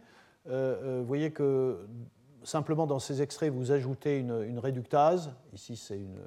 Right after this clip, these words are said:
une réductase de, d'Escherichia coli. Euh, <clears throat> vous voyez que, euh, vous accélérez,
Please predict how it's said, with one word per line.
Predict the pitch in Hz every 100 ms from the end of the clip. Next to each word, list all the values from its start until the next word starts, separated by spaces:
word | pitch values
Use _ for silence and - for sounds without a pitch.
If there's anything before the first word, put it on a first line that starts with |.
| 98
une | 101
réductase | 107 110 110 131 113
de, | 110 95 101 98
d'Escherichia | 104 101 117 107 -
coli. | 113 95 120 151 151 - - - _ 143
Euh, | 113 110 113 107 117 131 135 -
<clears throat> | 165 135 104 -
vous | 127 135
voyez | 123 139 147 170
que, | 170 156 156 151 -
euh, | 143 127 123
vous | 120 127
accélérez, | 131 - 120 131 151 160